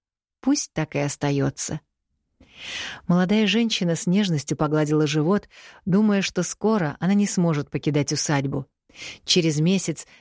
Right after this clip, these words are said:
беременность уже никакая одежда не скроет. Малыш немедленно отозвался энергичными движениями,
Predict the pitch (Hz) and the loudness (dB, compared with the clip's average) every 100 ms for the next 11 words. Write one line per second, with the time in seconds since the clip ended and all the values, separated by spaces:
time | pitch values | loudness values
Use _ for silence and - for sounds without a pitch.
0 | _ 165 202 233 202 190 - 175 190 180 | _ 2 4 4 2 0 0 2 2 2
1 | 190 190 175 - 185 160 151 135 143 139 | -2 0 -2 0 -2 0 0 0 0 0
2 | - 143 139 131 - _ _ _ _ _ | -2 -2 -2 -2 -8 _ _ _ _ _
3 | - - - - - - 143 175 185 170 | -20 -16 -12 -14 -12 -2 2 2 0 0
4 | 156 165 202 170 151 147 147 156 151 165 | 2 2 2 0 0 0 0 0 2 0
5 | 165 - 156 156 151 180 - 170 151 143 | 0 0 0 0 0 0 -2 0 0 2
6 | 143 135 180 170 143 151 - | 0 2 2 2 0 -4 -10